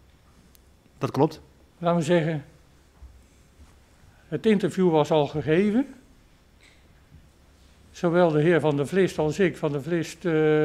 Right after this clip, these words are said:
Speaker 2: directeur, eh, be-, strategisch beleid en communicatie, hè, waren, eh,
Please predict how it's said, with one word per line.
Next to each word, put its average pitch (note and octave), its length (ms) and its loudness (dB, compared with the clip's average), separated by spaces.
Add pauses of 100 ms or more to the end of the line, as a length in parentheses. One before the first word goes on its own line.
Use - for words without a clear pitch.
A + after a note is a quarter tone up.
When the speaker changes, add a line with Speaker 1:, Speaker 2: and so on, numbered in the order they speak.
(220)
Speaker 2:
directeur, D3+ 800 0
eh, D3 80 -4 (420)
be-, D3+ 920 0
strategisch D#3+ 560 -2
beleid D#3+ 340 0
en C#3+ 100 -4
communicatie, C#3+ 840 -2
hè, C#3 160 -4 (1040)
waren, D#3+ 420 0 (840)
eh, - 60 -14